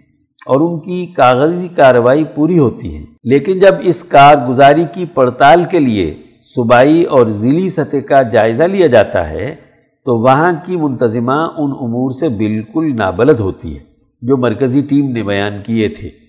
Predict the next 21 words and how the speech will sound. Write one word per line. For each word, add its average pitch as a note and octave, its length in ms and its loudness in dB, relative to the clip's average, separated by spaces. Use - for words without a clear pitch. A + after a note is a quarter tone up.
اور B2+ 160 4
یہ C#3 280 2
کہ F3+ 160 -2
مرکزی D3+ 560 -2
ٹیم D#3 320 -4
اپنی - 300 -8
کارگزاری C#3+ 640 4
دکھانے A#2+ 400 -2
کے A2 160 -6
لیے A2 380 -6
اعداد B2 400 2
و E3 80 0
شمار B2+ 420 2
میں D3+ 220 -4
ہیر A#2+ 460 -2
پھیر A2+ 320 -6
سے A#2 200 -8
بھی C#3 260 -2
گریز G2+ 320 0
نہیں A#2 220 -4
کرتی۔ A#2 320 -4